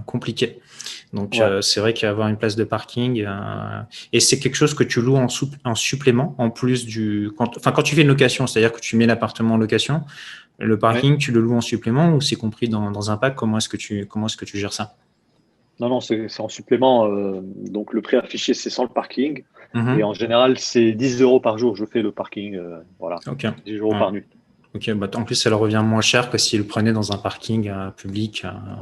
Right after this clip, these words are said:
Speaker 1: public à
Speaker 2: Ouais, en
Speaker 1: Nice.
Speaker 2: public, c'est, c'est plutôt vingt, vingt-cinq.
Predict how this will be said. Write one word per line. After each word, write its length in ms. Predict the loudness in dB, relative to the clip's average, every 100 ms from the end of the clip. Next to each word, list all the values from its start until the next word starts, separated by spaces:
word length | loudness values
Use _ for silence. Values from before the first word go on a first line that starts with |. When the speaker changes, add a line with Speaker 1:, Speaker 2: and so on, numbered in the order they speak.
| -16 -20 -20 -8
Speaker 1:
public 300 | -4 0 2
à 40 |
Speaker 2:
Ouais, 40 | 2
en 40 |
Speaker 1:
Nice. 120 | 2
Speaker 2:
public, 300 | 0 2 2
c'est, 400 | 0 -2 -2 -6 -12 -18 -10
c'est 120 | -10
plutôt 420 | -8 -2 4 4
vingt, 140 | 6 4
vingt-cinq. 340 | 2 -2 -6